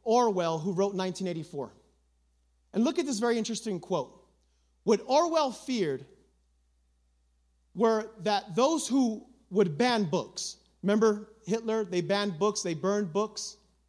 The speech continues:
What Huxley feared was that there would be no reason to ban books,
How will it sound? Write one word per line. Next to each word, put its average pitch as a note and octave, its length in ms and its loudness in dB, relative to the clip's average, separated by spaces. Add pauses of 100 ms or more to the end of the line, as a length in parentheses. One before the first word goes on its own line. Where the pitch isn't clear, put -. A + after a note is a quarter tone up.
(1120)
What A3 140 6
Huxley A3+ 540 0
feared D#3 460 -4 (520)
was G#3 220 2
that G#3+ 340 0
there C4+ 120 4
would A#3+ 540 -4
be C#4+ 140 4
no C4+ 200 2
reason C4+ 400 -2
to A3 120 -6
ban E3 320 -2
books, C#3 500 -6